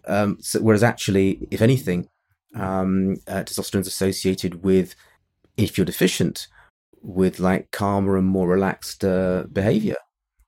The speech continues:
I mean, you can imagine if you took myself for an elderly care physician and, uh, you castrated us, I promise you we'd be very grumpy, very grumpy,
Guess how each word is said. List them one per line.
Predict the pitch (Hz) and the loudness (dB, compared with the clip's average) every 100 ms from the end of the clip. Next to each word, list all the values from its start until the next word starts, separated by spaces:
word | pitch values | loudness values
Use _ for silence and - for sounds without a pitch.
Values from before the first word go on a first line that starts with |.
| _ | _
I | 98 | -4
mean, | 95 95 | 0 0
you | 92 | -2
can | 90 | 0
imagine | 98 104 95 90 - - _ | 0 2 2 0 -2 -10 _
if | - - | -10 -4
you | 95 | -4
took | - | -4
myself | 92 85 - 107 110 | -4 -2 0 0 0
for | 95 | -2
an | - | -4
elderly | 98 90 90 | -2 -2 0
care | 110 | 0
physician | 135 92 87 71 - _ _ - | 2 0 -2 -6 -8 _ _ -16
and, | - 90 90 87 | -4 0 0 0
uh, | 90 90 87 87 - | 2 2 2 0 -4
you | 92 90 87 87 - | -4 -2 -2 -2 -4
castrated | 92 - 107 120 - | -6 0 2 2 -2
us, | 87 - | -4 -6
I | |
promise | - 190 226 - | -2 0 0 0
you | |
we'd | 104 110 | -2 0
be | |
very | 107 160 302 | 2 4 4
grumpy, | 131 226 - 62 - _ _ _ _ _ | 4 2 2 -2 -8 _ _ _ _ _
very | 175 - 339 | 4 6 6
grumpy, | 127 90 90 80 104 | 6 4 2 0 -2